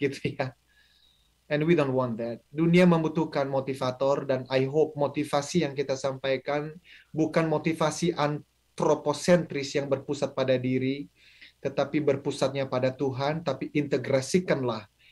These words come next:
dengan psikologi, dengan N L P, dengan sains, filosofi, leadership, dan dengan demikian dunia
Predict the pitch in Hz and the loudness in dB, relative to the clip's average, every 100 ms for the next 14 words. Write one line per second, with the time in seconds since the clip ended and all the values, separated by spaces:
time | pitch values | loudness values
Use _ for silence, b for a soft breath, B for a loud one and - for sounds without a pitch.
0 | b 131 147 143 135 127 120 - _ _ | b 2 2 4 0 -2 -6 -14 _ _
1 | _ _ _ _ - 151 139 143 151 165 | _ _ _ _ -6 0 0 4 4 4
2 | 165 170 180 - _ _ _ - 143 139 | 2 0 0 -2 _ _ _ -4 -2 0
3 | 139 151 151 151 156 151 170 175 175 _ | -2 0 0 2 0 2 2 2 0 _
4 | _ - 135 131 127 - 156 160 170 170 | _ -4 -2 -2 -6 0 4 4 4 2
5 | 143 135 165 175 165 180 180 175 _ _ | 0 2 2 2 2 4 4 2 _ _
6 | _ _ _ _ _ _ _ _ _ _ | _ _ _ _ _ _ _ _ _ _
7 | _ _ - _ _ _ 131 165 180 180 | _ _ -20 _ _ _ 0 6 6 8
8 | 185 185 - _ _ _ _ _ _ _ | 6 4 -4 _ _ _ _ _ _ _
9 | _ 135 135 139 139 139 143 - 170 139 | _ -8 -4 -4 -2 -2 -4 0 0 0
10 | 127 123 101 _ _ _ _ _ _ _ | -4 -8 -14 _ _ _ _ _ _ _
11 | _ _ _ _ _ _ _ - 135 151 | _ _ _ _ _ _ _ -4 0 2
12 | 156 170 160 131 113 | 4 4 4 0 -4